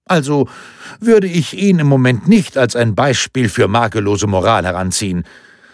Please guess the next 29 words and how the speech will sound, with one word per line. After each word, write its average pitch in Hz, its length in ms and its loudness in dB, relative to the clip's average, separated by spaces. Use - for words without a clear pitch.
Wir 233 160 2
wissen 226 220 4
alle, 226 320 4
dass 196 220 0
ihr 208 140 2
Pazzi 214 520 0
eine 208 140 4
gewisse 190 400 2
Aversion 165 680 2
gegen 131 240 -2
die 127 100 2
Medici 131 560 0
hegt, 131 400 -2
weil 95 180 2
ihr 160 80 2
behauptet, 151 800 0
dass 151 240 0
sie 185 100 -2
euer 160 320 2
Ansehen 131 520 2
und 123 120 -4
euren 123 240 2
Erfolg 117 500 -2
trüben. 78 500 -8
Das - 220 0
wirft 190 200 2
euch 101 160 -2
niemand 104 320 0
vor. - 400 -2